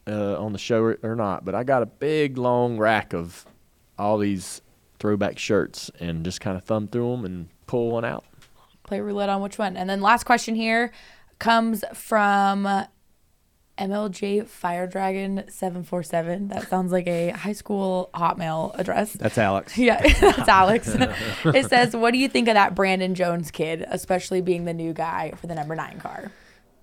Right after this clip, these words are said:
Speaker 1: Uh, I'm excited about it, to be honest with you. I know that, um,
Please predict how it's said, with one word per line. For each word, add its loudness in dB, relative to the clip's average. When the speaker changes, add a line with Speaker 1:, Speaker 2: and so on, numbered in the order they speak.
Speaker 1:
Uh, 8
I'm 0
excited 4
about 4
it, -6
to -8
be 0
honest -2
with -6
you. -4
I -4
know -4
that, -6
um, -6